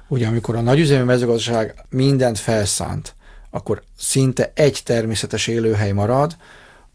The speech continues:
a közutak és a szántók közötti gyepsáv, amit ráadásul ugye a közútkezelő a biztonság érdekében rendszeresen nyír. Tehát magyarán a vörösvércsének a fő táplálkozó területe a nyílt,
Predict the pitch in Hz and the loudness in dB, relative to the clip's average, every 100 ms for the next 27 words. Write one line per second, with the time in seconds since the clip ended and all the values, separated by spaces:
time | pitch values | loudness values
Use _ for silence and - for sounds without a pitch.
0 | _ 101 101 113 104 - 139 151 - - | _ -8 -2 -2 -2 0 0 0 -4 -16
1 | - - - - - 123 120 110 113 104 | -20 -12 -6 -4 -2 0 0 0 -2 0
2 | 120 117 110 - - 117 117 110 - 123 | 0 0 -2 -4 0 2 2 -2 -12 -4
3 | 117 92 - 95 104 196 - - - - | -2 -2 -2 0 0 -2 -6 -20 -8 -2
4 | 127 120 120 120 117 117 - 127 131 131 | 0 -2 -4 -2 -2 -2 -2 0 0 -2
5 | - - - - 113 107 104 123 120 147 | -8 -20 -14 -6 -4 -2 -2 -4 0 -2
6 | 123 143 139 139 139 143 143 - - - | 0 0 2 4 6 6 4 -4 -20 -12
7 | - 120 123 123 113 - 107 101 - - | -4 -2 -2 -2 -2 -2 -2 -4 -6 -4
8 | 110 139 135 135 127 127 123 127 - 135 | 0 -2 0 0 2 2 0 -2 -8 -4
9 | 113 104 110 101 - 107 104 90 82 - | -4 -2 -2 0 -2 0 0 -2 -4 -10
10 | _ _ _ _ 104 - 143 151 139 135 | _ _ _ _ -8 0 2 4 2 2
11 | 135 131 - - - 107 104 98 123 139 | 0 -4 -20 -20 -4 -2 0 -2 2 4
12 | 123 - 117 107 120 110 107 101 120 107 | 4 0 -2 -2 -4 -4 -6 -2 -2 0
13 | 117 110 113 107 113 110 104 110 104 101 | -2 -2 -4 -2 -4 -4 -4 -2 -2 -2
14 | 104 104 113 117 110 - | -2 0 2 2 0 -4